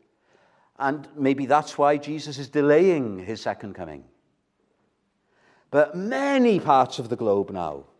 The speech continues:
have heard the joyful sound that Jesus saves. My friends, the future is bright.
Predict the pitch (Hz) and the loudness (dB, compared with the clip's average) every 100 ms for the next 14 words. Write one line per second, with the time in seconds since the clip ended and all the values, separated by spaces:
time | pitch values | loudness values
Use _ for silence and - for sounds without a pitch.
0 | _ _ _ _ _ 98 90 120 101 85 | _ _ _ _ _ -6 -4 -2 -2 -4
1 | - 87 107 147 175 160 143 - 98 73 | -14 -12 -4 -2 -2 -4 -10 -6 -8 -8
2 | 69 _ - _ _ _ _ - 95 120 | -16 _ -20 _ _ _ _ -16 -16 -14
3 | 131 - _ - - - - - _ _ | -16 -18 _ -18 -16 -14 -12 -14 _ _
4 | _ _ _ _ - 123 107 87 - - | _ _ _ _ -4 -2 -2 -6 -14 -18
5 | _ _ _ _ _ _ _ - 156 - | _ _ _ _ _ _ _ -14 -12 0
6 | 208 180 139 - - _ _ 143 - 202 | 0 0 -4 -10 -14 _ _ -18 -8 -8
7 | 220 - 175 127 127 _ 131 - 135 233 | -8 -6 -6 -6 -12 _ -12 -10 -8 -2
8 | 269 202 - - - - | -2 -2 -14 -20 -20 -20